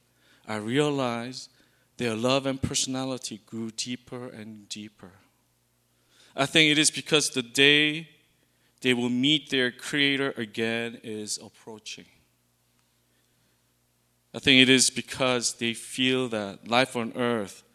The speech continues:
has not really left much.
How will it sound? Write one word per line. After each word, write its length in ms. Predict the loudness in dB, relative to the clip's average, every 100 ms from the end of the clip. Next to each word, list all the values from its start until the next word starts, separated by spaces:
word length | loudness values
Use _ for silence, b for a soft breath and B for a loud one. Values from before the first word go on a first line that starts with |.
| b b b b b -10
has 240 | -4 -2
not 240 | -2 -4 -2
really 300 | -4 -4 -4
left 460 | -4 -6 -8 -14
much. 580 | -14 -14 _ -14 -14